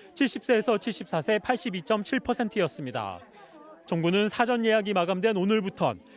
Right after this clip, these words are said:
육십 세 이상만 위탁 의료기관의 접종 예비 명단에 등록이 가능하도록 했습니다. 또 내일 새벽 미국에서 들어오는 얀센 백신의 잔여 백신 역시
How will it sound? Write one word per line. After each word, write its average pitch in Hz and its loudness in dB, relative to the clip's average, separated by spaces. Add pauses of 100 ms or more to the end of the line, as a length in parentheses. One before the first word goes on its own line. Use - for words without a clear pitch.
(160)
육십 196 -2
세 202 4
이상만 202 -2
위탁 196 -2
의료기관의 196 0
접종 220 -2
예비 165 2
명단에 202 2
등록이 185 -4
가능하도록 196 0
했습니다. 123 -8 (640)
또 175 4
내일 190 2
새벽 220 0
미국에서 190 -2
들어오는 175 0
얀센 180 0
백신의 202 0
잔여 190 -2
백신 180 -2
역시 175 -4